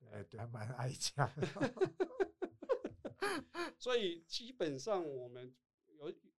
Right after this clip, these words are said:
Speaker 2: 我们在打高尔夫球，常说嘛，哦，
Speaker 1: 对。
Speaker 2: 如果你开球开不好，我们会自我检讨说，啊，approach 先爬，优点是，
Speaker 1: 那前面走得比较慢啊。
Speaker 2: 那我们，对，对，对，会比较慢。
Speaker 1: 那我可不可以这样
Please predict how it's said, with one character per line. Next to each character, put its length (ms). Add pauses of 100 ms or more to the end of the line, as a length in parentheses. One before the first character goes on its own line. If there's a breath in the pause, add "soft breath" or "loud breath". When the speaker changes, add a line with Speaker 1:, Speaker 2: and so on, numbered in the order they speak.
(120)
Speaker 2:
我 80
们 120
在 120
打 160
高 200
尔 40
夫 120
球， 160
常 200
说 240
嘛， 200
哦， 180
Speaker 1:
对。 120
Speaker 2:
如 60
果 140
你 180
开 220
球 140
开 200
不 180
好， 160
我 80
们 140
会 140
自 160
我 180
检 220
讨 260
说， 200
啊， 200 (120)
approach 560
先 240
爬， 220
优 120
点 180
是， 140
Speaker 1:
那 140
前 160
面 120
走 140
得 80
比 100
较 140
慢 220
啊。 100
Speaker 2:
那 80
我 80
们， 240
对， 0
对， 100
对， 80 (140)
会 100
比 100
较 100
慢。 80 (300)
Speaker 1:
那 140
我 200
可 80
不 60
可 100
以 80
这 120
样 320